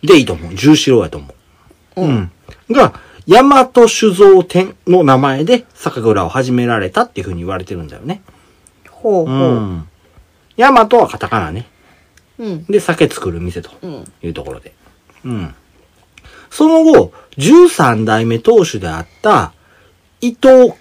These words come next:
Speaker 1: 京之助が、現仮保酒造で使われている蔵を受け継ぐことになります。
Speaker 2: じゃあ結構、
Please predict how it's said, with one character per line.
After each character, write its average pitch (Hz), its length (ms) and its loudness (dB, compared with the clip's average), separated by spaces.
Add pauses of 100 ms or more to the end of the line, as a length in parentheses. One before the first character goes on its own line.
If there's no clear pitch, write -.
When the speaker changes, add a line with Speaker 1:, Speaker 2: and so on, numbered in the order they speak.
Speaker 1:
京 190 420 6
之 202 160 2
助 - 460 -2 (420)
が、 185 340 2 (800)
現 156 520 0 (120)
仮 269 340 0
保 240 240 -2
酒 233 200 -2
造 156 320 0
で 247 160 -2
使 - 380 -2
わ 196 180 4
れ 196 120 0
て 180 200 2
い 175 40 4
る 175 140 2
蔵 143 340 0
を 85 60 -6
受 104 80 -14
け 117 140 -6
継 - 160 -14
ぐ 147 80 -16
こ 180 120 -2
と 185 120 -2
に 147 60 -2
な 107 140 -4
り 78 100 -16
ま 80 140 -16
す。 - 220 -20 (1800)
Speaker 2:
じ 240 100 -6
ゃ 196 100 -2
あ 160 120 -12
結 392 240 -6 (100)
構、 165 360 0